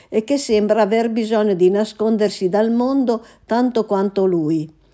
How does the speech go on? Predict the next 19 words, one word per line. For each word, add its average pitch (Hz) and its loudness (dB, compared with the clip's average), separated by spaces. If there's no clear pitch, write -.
Una 233 2
ragazza 262 0
apparentemente 214 0
innocua, 208 0
ma - -4
capace 254 -2
di 185 -2
fargli 247 0
desiderare 220 0
di 175 2
trasformare 208 -2
l'inferno 220 0
in 185 2
cui 214 4
è 190 4
intrappolato 208 -2
in 240 2
un 214 0
paradiso. 165 0